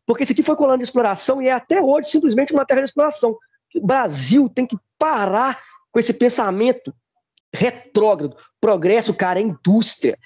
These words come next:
é desenvolvimento tecnológico, é desenvolvimento de, de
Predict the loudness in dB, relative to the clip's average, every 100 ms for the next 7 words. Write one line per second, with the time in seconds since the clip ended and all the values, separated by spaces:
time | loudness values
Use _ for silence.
0 | _ -2 2 2 2 0 2 2 2 0
1 | 0 2 2 2 2 2 2 -2 -6 -12
2 | _ _ _ 0 2 2 2 2 2 2
3 | 4 2 0 -12 -12 _ 0 2 2 0
4 | 0 2 2 2 4 2